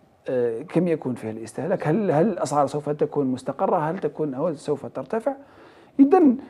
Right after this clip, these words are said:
آه، إصلاح المشاكل التي نراها في شهر رمضان المبارك يجب أن تكون مسب-، ب-، بإصلاح مشاكل مسبقة، بإصلاح مشاكل قاعدية.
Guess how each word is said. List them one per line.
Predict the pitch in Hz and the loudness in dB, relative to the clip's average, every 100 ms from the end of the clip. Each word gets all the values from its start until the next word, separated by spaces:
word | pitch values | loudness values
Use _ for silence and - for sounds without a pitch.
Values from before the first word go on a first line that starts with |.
| - 196 | -4 2
آه، | 190 202 202 185 190 185 180 185 170 _ | 4 4 4 2 0 -4 -12 -14 -14 _
إصلاح | 170 - 349 294 - - - _ _ _ _ 143 | -4 6 10 10 8 -2 -12 _ _ _ _ -4
المشاكل | 151 - 202 - 143 143 - - | -2 -2 -2 -2 -4 -4 -8 -2
التي | 147 147 143 | 0 0 -2
نراها | 131 139 127 | -2 -2 -4
في | 123 | -8
شهر | 131 113 123 | -12 -10 -8
رمضان | 120 104 90 | -8 -8 -14
المبارك | 95 104 175 254 262 - _ _ _ - _ 165 | -18 -6 -2 -2 -4 -10 _ _ _ -20 _ -6
يجب | 151 175 - | -4 -6 -6
أن | 185 165 | -8 -4
تكون | - - 196 208 202 - - _ - | -6 -6 -6 -6 -8 -14 -20 _ -10
مسب-، | 127 127 151 175 175 185 | -8 -8 -10 -10 -12 -10
ب-، | 196 196 180 175 175 | -8 -6 -6 -6 -4
بإصلاح | 175 180 - 190 214 180 - | -4 -6 -8 -2 -2 -2 -4
مشاكل | 139 139 190 - 220 - - _ - | -6 -6 -8 -4 -6 -8 -16 _ -10
مسبقة، | 131 - 175 165 139 135 | -8 -6 -2 -2 -2 -4
بإصلاح | 170 - 147 160 | -4 -4 -4 -2
مشاكل | 208 - 165 190 - - | -4 -4 -6 -6 -10 -4
قاعدية. | 147 139 135 135 123 | -2 0 0 0 -2